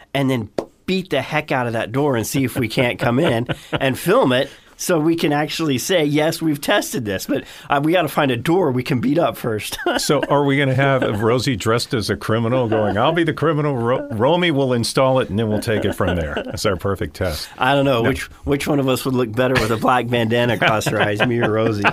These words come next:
Speaker 1: <laughs>
Speaker 2: So it, would that be a do-it-yourself project? Could
Speaker 1: Oh,
Speaker 2: a
Speaker 1: yeah.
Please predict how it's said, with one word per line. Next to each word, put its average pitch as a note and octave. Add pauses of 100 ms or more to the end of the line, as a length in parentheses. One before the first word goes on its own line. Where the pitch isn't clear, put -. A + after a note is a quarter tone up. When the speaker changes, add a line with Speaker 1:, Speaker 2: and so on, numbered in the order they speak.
(120)
Speaker 1:
<laughs> - (960)
Speaker 2:
So F#3
it, F3
would D3+
that E3+
be E3+
a D3+
do-it-yourself C#3
project? D3+
Could -
Speaker 1:
Oh, G#3+
Speaker 2:
a B3
Speaker 1:
yeah. C4